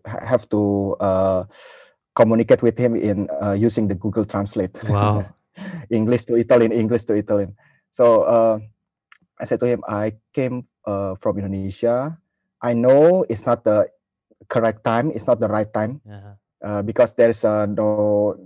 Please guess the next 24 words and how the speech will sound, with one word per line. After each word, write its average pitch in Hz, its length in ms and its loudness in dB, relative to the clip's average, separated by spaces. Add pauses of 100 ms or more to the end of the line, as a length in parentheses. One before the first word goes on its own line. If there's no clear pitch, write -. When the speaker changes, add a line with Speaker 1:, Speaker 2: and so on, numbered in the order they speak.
(160)
Speaker 1:
there's 110 240 -2
no, 110 240 -2
there's 117 240 0
no 104 80 -2
game, 120 400 2
there's 107 240 -2
no 104 80 2
players 117 480 2
training 113 480 0
and 104 80 -4
everything. 101 480 -4
But 107 160 0 (640)
please, 139 560 2
can 110 240 -2
you 127 400 2
do 120 240 4
a - 20 -2
favor 110 540 2
to, 104 240 -6 (160)
uh, 104 220 2 (100)
for 107 80 0
me? 120 560 -2 (160)
Can 113 160 -2
I, 120 80 2